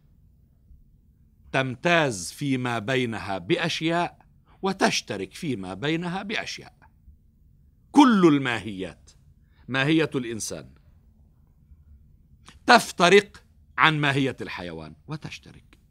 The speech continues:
وتشترك، هناك شراكة. ماهية الإنسان عن ماهية النبات تمتاز، كل وحدة منها مميزة عن الأخرى. ماهية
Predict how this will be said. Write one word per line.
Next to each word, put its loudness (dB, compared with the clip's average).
وتشترك، -14
هناك -8
شراكة. -16
ماهية 4
الإنسان 0
عن 0
ماهية 2
النبات -6
تمتاز، -8
كل -6
وحدة -6
منها -8
مميزة -2
عن -6
الأخرى. -16
ماهية 6